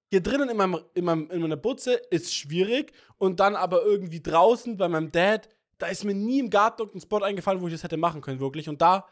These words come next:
eigentlich perfekter Spot, müsst übel gut gehen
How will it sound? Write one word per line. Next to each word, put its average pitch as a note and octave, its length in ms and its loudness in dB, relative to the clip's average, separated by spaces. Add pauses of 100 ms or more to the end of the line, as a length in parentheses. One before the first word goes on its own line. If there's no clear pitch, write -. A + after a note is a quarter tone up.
(320)
eigentlich A#3+ 380 2
perfekter G#3 380 -6
Spot, G#3 280 2 (300)
müsst G3+ 400 -6
übel A3 260 -2
gut C#3 240 -12
gehen D3 360 -4